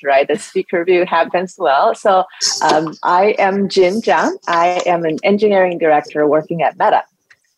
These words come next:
Now, day job, uh, my focus is on capacity engineering. So it's one of many engineering disciplines where my job is to focus on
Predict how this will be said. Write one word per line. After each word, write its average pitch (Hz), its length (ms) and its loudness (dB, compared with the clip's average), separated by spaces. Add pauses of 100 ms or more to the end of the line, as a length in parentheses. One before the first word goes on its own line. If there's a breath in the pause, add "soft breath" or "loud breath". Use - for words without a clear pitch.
Now, 196 200 2
day 302 260 0
job, 170 500 0
uh, 160 240 2
my 180 200 0
focus 220 440 0
is 175 100 0
on 160 160 -2
capacity 175 600 -2
engineering. 117 520 0
So 156 140 -2
it's 143 360 -2
one 160 440 0
of 143 300 2
many 165 440 2
engineering 143 680 2
disciplines 135 760 -4
where 143 320 0 (320 loud breath)
my 165 160 2
job 151 300 0
is 156 160 -2
to 156 100 0
focus 151 480 -2
on 127 320 0